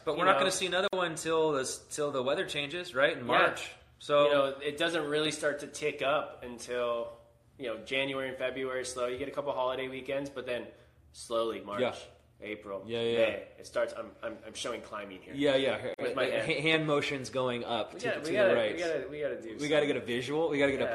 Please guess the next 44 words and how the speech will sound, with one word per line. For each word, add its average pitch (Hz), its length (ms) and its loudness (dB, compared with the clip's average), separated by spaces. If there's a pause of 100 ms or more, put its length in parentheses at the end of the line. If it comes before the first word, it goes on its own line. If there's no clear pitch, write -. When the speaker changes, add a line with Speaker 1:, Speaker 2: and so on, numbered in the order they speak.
Speaker 2:
Yeah. 139 60 0
Speaker 1:
we 135 160 2
gotta, 127 320 2 (180)
Speaker 2:
We - 40 -14
Speaker 1:
I 131 60 0
Speaker 2:
gotta 143 140 6
Speaker 1:
like 127 120 2
Speaker 2:
do 117 100 0
some 101 80 -4
Speaker 1:
it. 113 80 -4
Speaker 2:
videos. 104 220 -10 (420)
Speaker 1:
No, 156 80 2
well, 160 320 2
I'll 151 100 2
Speaker 2:
But, 202 180 12
but 202 160 6
yeah, 208 120 6
so, 180 220 2
so 190 160 4
I 170 120 4
think 214 240 -4
you 202 60 -6
make 185 220 0
a 165 40 -2
really 160 200 0
good 139 260 -6
point, 190 300 -2
Dennis, 127 400 -4
of 123 320 0
like, 113 320 -6 (1160)
like, 127 320 -8
hey, 143 460 0
like, 120 300 -6 (680)
if 143 160 -2 (360)
this 156 220 0
is 208 140 0
a 196 100 0
time, 135 640 -2 (160)
like, 127 280 -6
you 160 220 -8
do 196 140 -2
not 151 280 6
wanna 143 160 4
sell. - 300 -6